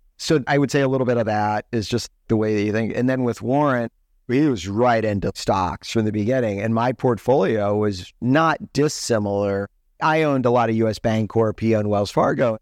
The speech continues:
And I owned MasterCard and Visa, and he owned Amex. We got right into it. And it's like, "Why MasterCard instead of American Express?" And so I laid it on him. I have my opinions when it comes to that stuff. And I said, "Well, I think MasterCard's better for these reasons," and da, da, da, da, da.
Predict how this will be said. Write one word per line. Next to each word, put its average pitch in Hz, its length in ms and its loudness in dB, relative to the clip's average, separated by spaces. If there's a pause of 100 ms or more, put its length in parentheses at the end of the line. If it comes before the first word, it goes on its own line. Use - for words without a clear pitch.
(340)
And 113 80 0
I 117 160 2
owned 120 160 0
MasterCard 110 480 0
and 107 100 -4
Visa, 110 280 0
and 101 100 -2
he 107 100 2
owned 107 160 0
Amex. - 340 -2 (360)
We 135 160 2
got 147 180 2
right 127 200 2
into 131 320 0
it. - 20 2
And 110 80 -2
it's 107 120 -6
like, 117 220 0
"Why 120 220 2
MasterCard 120 640 0
instead 110 380 -2
of 107 160 -2
American 107 340 -2
Express?" 95 560 0 (420)
And 113 140 0
so 104 300 2
I 117 220 2 (200)
laid 110 300 2
it 104 80 0
on 135 240 0
him. - 80 -8 (320)
I 101 140 4
have 127 100 2
my 113 140 2
opinions 95 580 0
when 104 100 2
it 92 100 -2
comes 110 280 0
to - 80 0
that 92 240 0
stuff. 101 380 -2
And 110 120 0
I 98 120 0
said, 101 240 -2
"Well, 101 420 0
I 95 120 0
think 104 280 -4
MasterCard's 98 540 0
better 101 260 0
for 101 140 -4
these 110 280 2
reasons," 101 440 0
and 101 100 0
da, 110 80 0
da, 104 120 0
da, 107 80 0
da, - 80 -2
da. - 160 -2